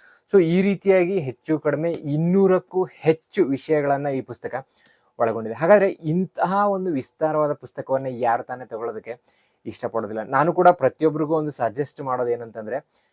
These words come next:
ರಾಮಾಯಣದ ವಿಸ್ತಾರವಾದ ಕಥೆಗಳನ್ನ ಹಲವಾರು, ಅಂದ್ರೆ ಒಂದಲ್ಲ, ಎರಡಲ್ಲ, ಹತ್ತಲ್ಲ, ಇಪ್ಪತ್ತಲ್ಲ, ನೂರಲ್ಲ,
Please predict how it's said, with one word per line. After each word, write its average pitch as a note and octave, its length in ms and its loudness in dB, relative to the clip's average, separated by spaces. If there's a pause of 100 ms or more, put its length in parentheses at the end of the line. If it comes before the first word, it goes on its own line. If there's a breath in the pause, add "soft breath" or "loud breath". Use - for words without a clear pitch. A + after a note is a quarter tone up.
(160)
ರಾಮಾಯಣದ D#3 580 -2
ವಿಸ್ತಾರವಾದ D3+ 720 2
ಕಥೆಗಳನ್ನ C3+ 760 -2
ಹಲವಾರು, C#3+ 580 2
ಅಂದ್ರೆ F3 100 6
ಒಂದಲ್ಲ, D#3 540 6
ಎರಡಲ್ಲ, D3+ 480 6
ಹತ್ತಲ್ಲ, C#3+ 460 -6
ಇಪ್ಪತ್ತಲ್ಲ, C3+ 680 -4
ನೂರಲ್ಲ, B2 520 -2